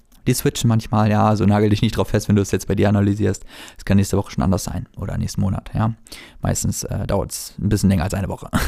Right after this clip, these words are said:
<laughs> Bei mir ist es aber sehr, sehr oft in meinem Leben wirklich Abwechslung, Abenteuer. So, und vor allem zur Zeit, wo wir jetzt gerade den Lockdown haben,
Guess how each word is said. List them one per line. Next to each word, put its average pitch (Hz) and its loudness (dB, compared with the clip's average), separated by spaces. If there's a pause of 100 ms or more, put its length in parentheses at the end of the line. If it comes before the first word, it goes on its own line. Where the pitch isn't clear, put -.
(140)
<laughs> 165 -8
Bei 98 4
mir 120 4
ist 113 -2
es 113 2
aber 107 2
sehr, 104 4
sehr 95 2
oft 98 -2
in 90 2
meinem 95 4
Leben 90 0
wirklich - -6
Abwechslung, 98 -2
Abenteuer. - -2 (140)
So, 101 0
und 101 0
vor - -2
allem 104 0
zur - -8
Zeit, 151 -2
wo - 0
wir 98 2
jetzt 101 0
gerade 104 -2
den 95 -2
Lockdown 113 2
haben, 104 2